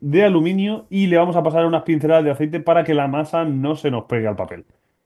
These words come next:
Después, cuando tengamos ya este artilugio hecho, con la masa lista, vamos a hacer tiras, eh, para entonces enrollarle en los cilindros.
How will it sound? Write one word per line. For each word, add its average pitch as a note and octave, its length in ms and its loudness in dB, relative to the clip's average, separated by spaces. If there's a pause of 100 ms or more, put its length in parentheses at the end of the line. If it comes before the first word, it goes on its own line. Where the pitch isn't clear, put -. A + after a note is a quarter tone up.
(320)
Después, G3+ 320 4
cuando E3 240 4
tengamos E3+ 360 6
ya E3+ 200 6
este D3+ 500 4
artilugio C#3+ 1000 2
hecho, G3+ 380 -6 (120)
con G#3 220 2
la C#3 100 4
masa F#3+ 220 0
lista, D3 400 2
vamos F3 500 -2
a F3 60 -2
hacer D#3+ 420 -2
tiras, E3 540 -2
eh, B2+ 380 -2
para E3+ 440 4
entonces C#3 640 -4
enrollarle F3 560 4
en E3+ 80 4
los B2 140 4
cilindros. C3 460 0